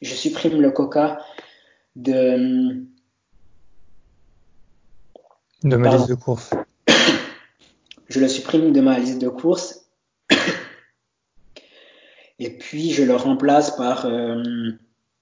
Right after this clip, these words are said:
Speaker 1: bah, <coughs> par, euh,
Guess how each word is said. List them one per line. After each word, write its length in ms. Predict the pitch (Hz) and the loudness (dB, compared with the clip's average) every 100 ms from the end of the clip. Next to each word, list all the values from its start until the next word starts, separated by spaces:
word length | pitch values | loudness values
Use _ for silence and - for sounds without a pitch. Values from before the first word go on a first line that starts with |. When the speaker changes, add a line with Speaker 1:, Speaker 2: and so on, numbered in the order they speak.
| _ - _ - | _ -20 _ -4
Speaker 1:
bah, 560 | 139 135 - - - _ _ _ _ - | 0 0 -2 -14 -20 _ _ _ _ 0
<coughs> 60 | - - 175 - - - - - - _ - - - - - - - - - - - _ - | 2 2 -2 -6 -16 -20 -20 -20 -20 _ -4 -4 -8 -14 -20 -20 -20 -20 -20 -20 -20 _ -10
par, 240 | 123 123 | -10 -6
euh, 240 | 117 117 | -6 -6